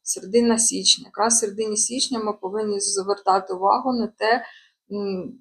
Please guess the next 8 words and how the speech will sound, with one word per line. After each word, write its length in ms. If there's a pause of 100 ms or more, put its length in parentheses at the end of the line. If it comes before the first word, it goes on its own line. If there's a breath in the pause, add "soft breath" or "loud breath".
яка 380
кількість 480
є 100
підмору 460
у 140
вуликах. 580 (120)
Якщо 500
потрібно, 760